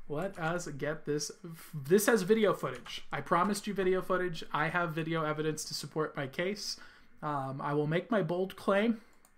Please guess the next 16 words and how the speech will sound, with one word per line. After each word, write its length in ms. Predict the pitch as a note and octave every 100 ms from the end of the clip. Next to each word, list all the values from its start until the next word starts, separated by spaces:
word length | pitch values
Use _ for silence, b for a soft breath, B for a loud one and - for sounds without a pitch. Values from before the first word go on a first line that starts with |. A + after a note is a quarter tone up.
| - -
and 120 | D#3+
then 100 | D3
I 60 | C#3+
will 100 | D3+
present 400 | D#3 D#3+ D3+ C#3
the 100 | F#3+
evidence, 480 | C4+ - - - - - -
<clears throat> 1500 | - - - - - - - - - - - - - - -
along 280 | C#4+ D4 B3+
with 140 | E3 -
the 80 |
backstory. 420 | - - - - A3 B B B B B B -
Okay, 280 | G3+ F3+ - - - - - - - - - - -
so 320 | - B3 - - - - - B B B B B B B - - - - - - - - - - - B B B B B B B B B B - -
my 240 | E3 B3+ C#4+
theory 420 | - D3 D#3